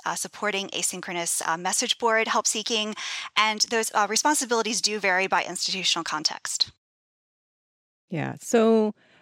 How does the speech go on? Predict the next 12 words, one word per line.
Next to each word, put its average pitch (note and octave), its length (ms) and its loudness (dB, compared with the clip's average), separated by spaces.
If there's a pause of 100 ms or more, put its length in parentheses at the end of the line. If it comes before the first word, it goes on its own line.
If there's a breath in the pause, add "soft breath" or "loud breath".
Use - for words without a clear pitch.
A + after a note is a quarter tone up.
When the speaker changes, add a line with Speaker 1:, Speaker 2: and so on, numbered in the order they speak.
(100)
Speaker 2:
I G#3 60 4
think D#4 300 0 (400)
a G#3 80 2
question E4 340 2
that B3+ 120 4
some B3 120 4
people B3 200 6
might G#3+ 160 4
be F3+ 120 4
wondering G#3 540 6
is, F3 500 4 (240 soft breath)
why A#3 400 4